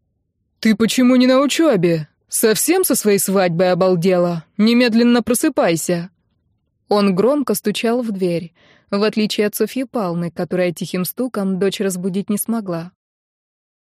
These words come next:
Нина нехотя разлепила глаза, чувствуя себя так, будто вчера весь день была в тренажерном зале. Келла спал на боку,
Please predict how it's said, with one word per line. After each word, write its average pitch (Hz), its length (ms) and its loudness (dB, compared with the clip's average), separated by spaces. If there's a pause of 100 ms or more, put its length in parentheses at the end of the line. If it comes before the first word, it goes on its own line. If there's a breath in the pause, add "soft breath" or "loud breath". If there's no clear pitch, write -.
(100)
Нина 240 420 2
нехотя 185 460 -2
разлепила 185 520 -2
глаза, 190 520 -2 (180)
чувствуя 196 520 -2
себя 196 300 -2
так, 247 320 -4
будто 202 440 -4
вчера 208 340 0
весь 196 160 0
день 254 300 0
была 208 220 0
в - 60 -10
тренажерном 214 600 -2
зале. 175 460 -6 (560 soft breath)
Келла 190 380 4
спал 190 320 0
на 190 120 2
боку, 196 480 0